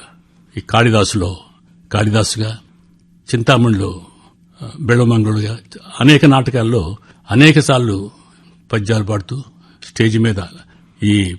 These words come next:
పెట్రోమాక్స్ లైట్స్ పెట్టుకొని మైకులు లేకుండా పాడుతున్న రోజుల్లో మా అమ్మ కడుపుతో ఉండి ఎదురు కూర్చొని చూస్తూ ఉండేది. బహుశా లోపల ఆ అంకురం అక్కడ స్టార్ట్ అయిందేమో, అంటే సరదాగా మాట్లాడుతున్నానది. ఆ తర్వాత నేను పుట్టి పెరిగిన తర్వాత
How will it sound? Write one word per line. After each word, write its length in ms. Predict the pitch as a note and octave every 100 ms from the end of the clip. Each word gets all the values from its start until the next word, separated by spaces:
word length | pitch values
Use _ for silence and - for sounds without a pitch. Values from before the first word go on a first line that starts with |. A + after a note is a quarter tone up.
| -
పెట్రోమాక్స్ 480 | A#2+ E3 D#3+ C#3 B2+
లైట్స్ 320 | A#2+ - -
పెట్టుకొని 520 | G#2+ - A2 F#2+ E2+ - - - _ _ _ _ _ -
మైకులు 340 | A#2 D#3 D3+
లేకుండా 380 | C3 A#2 G#2+ F#2+
పాడుతున్న 400 | F2+ G#2 F#2 G#2+
రోజుల్లో 540 | G2 A#2+ A2+ C3+ G2 F#2 - _ _ G#2+
మా 140 | G#2+
అమ్మ 200 | B2 C#3
కడుపుతో 440 | - B2 B2 B2+
ఉండి 400 | G#2 G#2 A2 F2+ - -
ఎదురు 280 | G2+ G2+ A2+
కూర్చొని 420 | - G#2+ - G2+ -
చూస్తూ 280 | G2 - G#2+
ఉండేది. 280 | F#2 F2 - _ _ _ -
బహుశా 260 | G2 - G#2
లోపల 400 | G#2 A2 G#2 F#2+ -
ఆ 180 | G#2+ G2+
అంకురం 380 | A#2 - B2+
అక్కడ 220 | G#2 - G#2
స్టార్ట్ 380 | - G2+ G#2+
అయిందేమో, 520 | B2 G#2+ A#2 A2+ G#2+ C#3 _ -
అంటే 180 | E2 F#2
సరదాగా 380 | - F#2 A2+ A#2
మాట్లాడుతున్నానది. 920 | G#2+ G#2 G#2 - G#2 G#2+ G2+ A2 E3 _ _ _ -
ఆ 60 | C3+
తర్వాత 480 | - C3+ F3+ F#3+ F3
నేను 220 | D3+ C3
పుట్టి 280 | C#3+ C#3 C#3+
పెరిగిన 320 | C#3 D3+ D3
తర్వాత 420 | C3 B2 B2 A#2